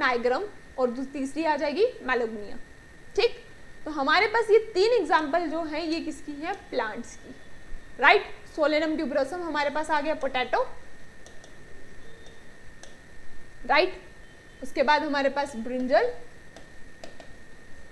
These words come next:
और ये, और ये वाला हमारे पास क्या आ गया? Brinjal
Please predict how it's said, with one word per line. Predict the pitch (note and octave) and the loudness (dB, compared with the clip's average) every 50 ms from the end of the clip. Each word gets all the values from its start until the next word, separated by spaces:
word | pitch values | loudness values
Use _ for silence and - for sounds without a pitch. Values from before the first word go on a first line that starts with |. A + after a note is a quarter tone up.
| - - - - - - - - - - - - - - - - - - | -14 -14 -14 -14 -12 -12 -12 -12 -10 -10 -12 -12 -12 -10 -10 -8 -6 -4
और | B3+ B3 B3 A#3+ B3 - - - - | -2 -2 0 -2 -4 -4 -8 -10 -6
ये, | B3+ B3+ C4 C4 B3+ B3 - - - - - - - - - - - - - - - - - | -4 -2 0 0 -2 -2 -4 -8 -16 -16 -18 -18 -18 -18 -18 -18 -18 -18 -16 -18 -16 -10 -4
और | A3+ B3+ B3 B3+ | -2 0 0 0
ये | B3+ B3+ C4+ | 0 0 0
वाला | C4 C4 C4 C#4 | 0 0 0 0
हमारे | C#4+ C#4+ B3+ C4 C4 C4 | -2 -2 -2 -2 -2 -4
पास | C4 - C4+ C#4 C#4 C#4 - - | -2 -2 -4 -4 -4 -6 -8 -6
क्या | D4 C#4 | -4 -2
आ | C4+ C4+ C4 | -2 -2 -2
गया? | B3+ C4 D#4 F#4+ A#4 - - - - - - - - - - - - - - - - - - - - - - - - - - - - - - - - - - - - - - - - - - - - - - - | -2 -2 -2 -4 -4 -6 -12 -14 -16 -16 -16 -16 -14 -14 -14 -14 -14 -14 -14 -14 -14 -12 -12 -10 -6 -6 -6 -4 -4 -4 -4 -4 -4 -4 -6 -10 -10 -12 -12 -12 -12 -12 -12 -12 -12 -14 -14 -16 -12 -6 -2 0
Brinjal | C4 C4+ C4+ C#4 C4+ G4+ B4 | 2 2 4 4 4 2 2